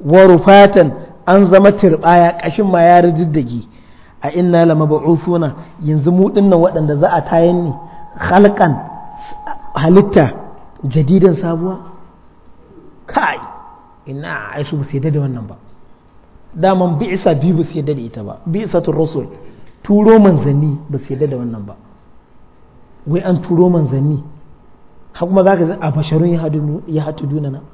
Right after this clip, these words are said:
Yanzu mutane na su shirya da mu. Su sun, suna ganin in ma za a turo, a turo mala'iku. Kuma Allah ta'ala ya bayar da amsa a cikin wannan. "Law kana fil ardi mala'ikatun yamshuna fil ardi mutma'innina,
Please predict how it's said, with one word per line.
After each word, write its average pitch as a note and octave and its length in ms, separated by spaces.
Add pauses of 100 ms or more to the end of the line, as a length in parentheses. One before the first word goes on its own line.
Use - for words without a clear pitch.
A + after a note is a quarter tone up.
(440)
Yanzu D3+ 220
mutane E3+ 340
na D#3+ 160
su - 100
shirya D#3 260
da D3 100
mu. C#3+ 120 (1000)
Su F#3 140
sun, G3 340
suna G#3+ 420
ganin G#3+ 360 (280)
in G3 120
ma A3 160
za B3 100
a F#3+ 80
turo, G3+ 240
a F#3+ 120
turo F3 220
mala'iku. C3 360 (2000)
Kuma D3+ 160
Allah F3 160
ta'ala E3 240
ya G3 80
bayar G3 240
da D3 340
amsa F#3+ 300
a C3 80
cikin - 200
wannan. D3+ 200
"Law E3+ 140
kana F3+ 180
fil D#3 120
ardi E3+ 220
mala'ikatun F3 500
yamshuna F3 340
fil - 180
ardi F#3 240
mutma'innina, F3+ 720